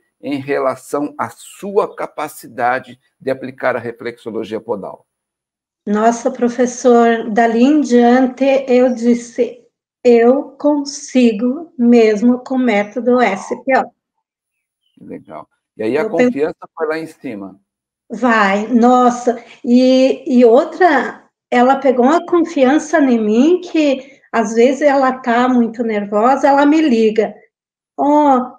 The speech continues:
Speaker 2: esses dias me ligou chorando até aqui, tudo,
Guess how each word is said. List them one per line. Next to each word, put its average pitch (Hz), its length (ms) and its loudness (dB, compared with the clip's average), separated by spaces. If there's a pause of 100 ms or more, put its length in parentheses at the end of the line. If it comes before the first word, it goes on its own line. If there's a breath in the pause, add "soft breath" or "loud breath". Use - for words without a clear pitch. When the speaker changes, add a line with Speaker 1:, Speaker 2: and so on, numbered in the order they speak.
Speaker 2:
esses 233 380 -2
dias 311 220 2
me 294 120 2
ligou 247 400 0
chorando 233 920 0
até 240 360 -2
aqui, 240 480 -2
tudo, 247 460 2